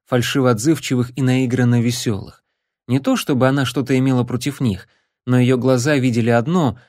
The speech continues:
а сила шептала совсем другое. Спящая была совсем не такой. От нее не хотелось отстраняться. Она была не подчеркнуто доброй, а просто доброй.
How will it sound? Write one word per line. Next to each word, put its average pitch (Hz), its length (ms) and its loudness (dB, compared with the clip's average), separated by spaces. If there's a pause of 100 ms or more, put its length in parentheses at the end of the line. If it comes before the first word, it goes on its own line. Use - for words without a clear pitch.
(120)
а 113 120 -4
сила 151 400 -2
шептала 123 720 -2 (140)
совсем 120 540 -2
другое. 110 540 -2 (580)
Спящая 170 640 -4
была 175 260 -2
совсем 131 560 -2
не 120 100 -2
такой. 107 600 -12 (360)
От 113 200 -6
нее 123 220 4
не 123 120 2
хотелось 127 540 -4
отстраняться. 107 960 -8 (460)
Она 135 280 2
была 151 400 0 (220)
не 139 120 -2
подчеркнуто 143 720 0
доброй, 101 540 -4 (220)
а 143 120 -2
просто 139 500 -2
доброй. 101 580 -4